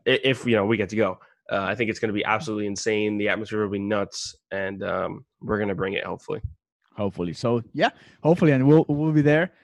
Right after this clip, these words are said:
Speaker 1: and hopefully we get to know each other, Austin, and we record from the stadium. So, thank you guys for listening, and we'll be back, uh, hopefully soon, hopefully with, uh, a good story, a lot of public there in Fort Lauderdale for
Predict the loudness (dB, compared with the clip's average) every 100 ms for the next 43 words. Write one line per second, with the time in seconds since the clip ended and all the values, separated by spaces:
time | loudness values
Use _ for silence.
0 | _ -6 -4 -2 -2 -2 0 0 2 2
1 | 0 0 0 2 4 6 6 6 4 0
2 | 0 0 2 2 2 2 -2 -2 -2 -2
3 | -2 -2 -2 -4 -4 -4 -4 -8 2 4
4 | 4 0 _ _ -2 0 2 2 0 0
5 | 0 2 2 0 0 -2 0 2 0 0
6 | 2 2 0 -6 -6 -4 -4 -6 -2 0
7 | 0 0 0 0 2 4 2 -4 _ _
8 | -6 -4 -2 -2 0 0 -2 -6 _ -10
9 | -8 -6 -6 -6 -8 -10 -6 -4 -4 0
10 | 2 4 2 2 0 2 2 2 -2 -4
11 | _ _ _ _ -10 0 4 4 2 -2
12 | 0 2 2 2 0 0 -4 _ -8 -6